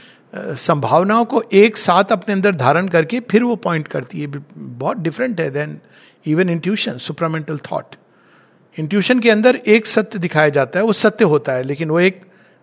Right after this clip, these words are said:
arc of light। लेकिन supramental knowledge में जब वही सत्य दिखाया जाता है, और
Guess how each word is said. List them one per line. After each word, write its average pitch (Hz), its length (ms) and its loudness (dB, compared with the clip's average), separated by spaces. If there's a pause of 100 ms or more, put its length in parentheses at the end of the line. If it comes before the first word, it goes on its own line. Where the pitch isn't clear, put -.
(360)
arc 214 360 8
of 185 140 6
light। 135 360 -2 (800)
लेकिन 170 200 0
supramental 254 640 2
knowledge 196 360 4
में 233 240 0
जब 190 260 0
वही 160 380 4
सत्य 247 380 2
दिखाया 170 380 4
जाता 147 320 0
है, 107 140 -8
और - 500 -4